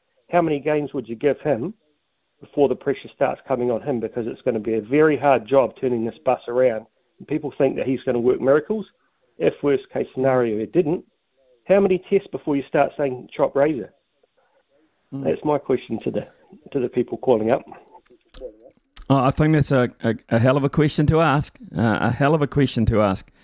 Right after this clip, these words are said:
Speaker 2: And I, I'm not sure, uh, whether I've even talked to, um, to Scott Robertson, to Razor Robertson, um, in the last, uh, twenty-four to forty-eight hours. I don't know if they have. Uh, but I, I'm not sure he would, uh,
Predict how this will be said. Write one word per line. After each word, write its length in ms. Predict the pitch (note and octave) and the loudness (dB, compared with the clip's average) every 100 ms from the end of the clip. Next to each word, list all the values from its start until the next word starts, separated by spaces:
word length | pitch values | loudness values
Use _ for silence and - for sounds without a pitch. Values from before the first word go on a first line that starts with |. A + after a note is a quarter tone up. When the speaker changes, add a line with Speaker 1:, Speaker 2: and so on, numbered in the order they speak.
| _ _ | _ _
Speaker 2:
And 220 | A2+ B2 | 0 2
I, 180 | B2 B2 - | 2 0 2
I'm 180 | C#3 D3+ | 2 2
not 200 | D3 - | 0 0
sure, 520 | D3 C#3+ C3 C3+ - | 2 4 4 2 0
uh, 280 | A2+ A#2+ A#2+ | 0 2 0
whether 440 | A#2 B2+ C3 B2+ B2+ | 0 2 2 4 4
I've 140 | B2 | 4
even 320 | C3+ B2+ A#2+ _ - | 2 2 0 _ 0
talked 260 | D3 C3 C#3+ | 0 2 2
to, 300 | C3 A#2+ B2 | 2 2 2
um, 300 | A#2 A#2 - _ - - _ _ _ - | 2 -2 -8 _ -20 -20 _ _ _ -2
to 100 | B2+ | 0
Scott 240 | D3+ B2+ | 2 2
Robertson, 400 | C#3+ A2+ D#3 D3+ | 2 0 0 0
to 100 | B2+ | 2
Razor 280 | B2+ C3+ B2 | 2 2 2
Robertson, 640 | C#3 C3 B2 C#3+ C3+ B2 A2+ | 0 0 0 2 2 0 0
um, 360 | A#2+ A#2+ A#2+ | 2 2 2
in 100 | B2 | 4
the 80 | B2 | 4
last, 360 | C3 C3 - C3 | 2 0 -2 0
uh, 120 | A#2+ | 0
twenty-four 560 | - C3 B2+ - C3 | 0 0 0 2 2
to 60 | B2+ | 2
forty-eight 380 | B2+ C3 C3 B2+ | 2 2 4 4
hours. 220 | C#3 B2+ | 2 0
I 40 | |
don't 180 | G2+ A#2+ | 0 0
know 60 | C3+ | 0
if 80 | D3+ | 0
they 100 | D3 | 2
have. 280 | C3 G#2 _ _ _ _ _ - | 2 0 _ _ _ _ _ -2
Uh, 300 | G#2+ A2+ A#2 | 0 2 2
but 300 | A2+ B2 - | 2 2 2
I, 220 | A#2+ B2+ - | 0 0 0
I'm 140 | C3+ | 2
not 200 | D#3 A#2+ | 2 0
sure 280 | - C#3+ B2+ | 0 2 4
he 140 | C3 | 4
would, 320 | B2 B2 G#2 A#2 | 4 2 2 2
uh, 240 | A#2 | 4